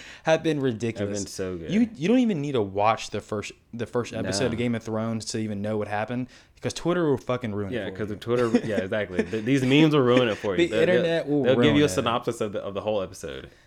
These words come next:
Speaker 1: Dude,
Speaker 2: through
Speaker 1: I saw
Speaker 2: memes.
Speaker 1: one tweet. It was like, <laughs> it was like, uh, spoilers with no context. <laughs> And it was,
Speaker 2: <laughs>
Speaker 1: it was one of the most amazing things I've ever seen. Um, but like this show, one of the most amazing things I've ever seen. Uh, we're gonna get right into it.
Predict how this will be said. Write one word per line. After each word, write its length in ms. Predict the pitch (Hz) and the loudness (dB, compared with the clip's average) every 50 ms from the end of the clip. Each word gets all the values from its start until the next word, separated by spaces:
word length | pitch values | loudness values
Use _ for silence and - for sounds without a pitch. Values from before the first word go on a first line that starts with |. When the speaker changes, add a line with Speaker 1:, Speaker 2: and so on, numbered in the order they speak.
| _ - | _ -6
Speaker 1:
Dude, 160 | - 151 143 | -4 -2 0
Speaker 2:
through 120 | 139 107 139 | 0 2 2
Speaker 1:
I 80 | 170 180 | 2 2
saw 200 | - - 208 202 | 2 2 4 4
Speaker 2:
memes. 100 | 185 143 | 2 2
Speaker 1:
one 160 | 147 147 135 | 0 -2 -4
tweet. 200 | - 117 123 117 | -4 -6 -4 -4
It 60 | 123 123 | -2 -4
was 120 | 120 117 117 | -4 -4 -4
like, 380 | 123 120 - - - 196 - | -4 -4 0 0 -2 -2 0
<laughs> 40 | - | 0
it 100 | 139 143 | 0 2
was 260 | 143 139 139 131 120 | 2 2 0 0 -2
like, 420 | 127 131 131 131 127 131 123 - - | -4 -2 -2 0 -2 -2 -4 -8 -10
uh, 360 | 123 120 117 110 113 110 98 - - - - | -10 -8 -6 -6 -8 -8 -10 -14 -18 -14 -10
spoilers 460 | - - - - 151 156 160 156 131 | -10 -6 0 2 2 4 4 2 0
with 80 | 135 131 | 0 0
no 140 | 139 139 131 | 0 0 0
context. 640 | - - 127 131 127 - 113 98 95 95 - - - - | 0 -2 -2 -4 -4 -4 -6 -8 -8 -10 -12 -14 -16 -10
<laughs> 60 | - | -8
And 100 | 143 135 - - | -8 -2 4 4
it 180 | 214 214 214 | 4 6 6
was, 320 | 226 226 190 117 110 151 143 | 4 2 4 2 2 2 2
Speaker 2:
<laughs> 520 | 147 151 - 139 - - 165 - - - | 2 2 0 0 0 -2 -4 -4 0 2
Speaker 1:
it 60 | 165 | 4
was 140 | 160 165 151 | 4 6 6
one 60 | 160 156 | 6 4
of 80 | 151 | 4
the 60 | 151 | 2
most 180 | 147 139 135 127 | 2 0 0 0
amazing 360 | 139 131 127 127 120 120 113 | 0 0 0 0 0 0 -2
things 200 | 117 120 117 113 | -2 -2 -2 -2
I've 60 | 110 | -2
ever 160 | 110 107 101 101 | -2 -4 -4 -6
seen. 280 | - 104 92 87 92 - - - - - - - - - - - | -6 -8 -8 -10 -14 -18 -20 -20 -20 -20 -20 -20 -20 -20 -14 -6
Um, 600 | - 156 123 120 117 113 110 110 107 107 107 - - - - _ _ | -2 0 2 2 2 0 -2 -4 -4 -6 -8 -10 -12 -20 -20 _ _
but 220 | 127 123 143 139 123 | -6 -4 -2 -2 0
like 220 | 135 147 143 139 | 0 0 0 0
this 160 | 139 131 117 | -2 -2 -2
show, 480 | - - 131 117 110 98 101 104 107 - _ _ _ _ _ _ _ _ _ _ _ _ | 0 0 0 0 0 -2 -4 -6 -10 -14 _ _ _ _ _ _ _ _ _ _ _ _
one 240 | 117 117 139 135 127 | -4 -2 0 0 2
of 40 | |
the 60 | 123 120 | 2 0
most 260 | 123 120 120 110 120 | 0 0 -2 -4 -4
amazing 360 | 117 117 117 117 104 110 107 | -6 -6 -6 -6 -8 -8 -8
things 240 | 101 113 107 107 104 | -8 -8 -6 -6 -6
I've 100 | 104 104 | -4 -4
ever 160 | 104 101 101 | -6 -6 -6
seen. 380 | 95 - 107 98 90 87 85 - - _ _ _ _ _ _ _ | -8 -8 -10 -10 -12 -14 -16 -18 -20 _ _ _ _ _ _ _
Uh, 200 | - - 110 107 113 | -4 0 0 0 0
we're 60 | 135 | 0
gonna 120 | 165 165 147 | 0 0 0
get 100 | 131 127 | 0 0
right 280 | 117 110 120 117 117 113 | 2 0 0 0 0 -2
into 360 | 113 110 107 - - 113 110 | -2 -4 -4 -6 -6 -4 -2
it. 240 | 107 107 104 - | -2 -2 -4 -6